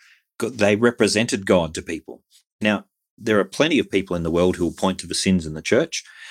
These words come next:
and they'll be horrified by them. It's not good enough that we point and say, "Look, everyone's doing this. It's the same rates of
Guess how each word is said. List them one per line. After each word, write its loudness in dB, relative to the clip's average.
and -2
they'll 0
be -2
horrified 0
by -2
them. -4
It's -2
not 2
good 4
enough -4
that 0
we 2
point 0
and -6
say, 4
"Look, 2
everyone's 2
doing 0
this. -4
It's -8
the -6
same 0
rates 0
of -6